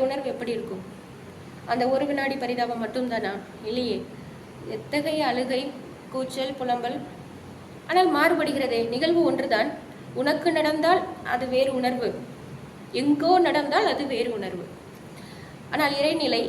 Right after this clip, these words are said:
எல்லாமே ஒரே மாதிரியாக பார்க்கும். அந்த இறையை பிடித்து கொண்டால், அந்த இறை நம்முள் தோன்றிவிட்டால், அந்த இறையை நாம் உணர்ந்து விட்டால், நமக்கு இன்பமும் துன்பமும் ஒன்றுதான். இரண்டுமே நம்மை பாதிக்காது. நாம் பெரிதாக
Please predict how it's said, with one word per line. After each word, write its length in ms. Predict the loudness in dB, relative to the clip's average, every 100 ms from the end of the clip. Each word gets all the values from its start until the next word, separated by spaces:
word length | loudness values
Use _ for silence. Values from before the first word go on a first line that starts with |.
| -4 -4 -2
எல்லாமே 400 | 0 0 0 0 2
ஒரே 140 | 2 2 2
மாதிரியாக 480 | 0 0 -2 -2 -2 -2
பார்க்கும். 320 | -2 -6 -8 -10 -14 -14 -16 -16 -16 -16 -16 -16 -16 -12 0 2
அந்த 260 | 4 4 4 4
இறையை 300 | 2 4 6 4 2
பிடித்து 340 | -2 4 4 4
கொண்டால், 420 | 2 4 4 4 4 4
அந்த 200 | 4 4 4
இறை 140 | 4 2 2 0
நம்முள் 360 | 0 2 2 2 2
தோன்றிவிட்டால், 680 | 2 4 2 0 2 2 4 2
அந்த 160 | 0 0 2
இறையை 260 | 2 2 2
நாம் 180 | 0 0 0
உணர்ந்து 300 | 0 0 -2 -2
விட்டால், 400 | 0 2 2 0 -8 -12 -16 -16 -16 -6
நமக்கு 360 | -2 0 -2 -4 0
இன்பமும் 500 | 0 0 0 2 2 2
துன்பமும் 500 | 0 0 0 0 0
ஒன்றுதான். 420 | -2 -2 -2 -2 -4 -10 -4
இரண்டுமே 460 | 0 0 0 0 0 0 -2
நம்மை 240 | 0 0 0 0
பாதிக்காது. 520 | 0 -2 -4 -6 -6 -10 -14 -16 -10 -4
நாம் 180 | -4 -2 -2
பெரிதாக 340 | 2 2 2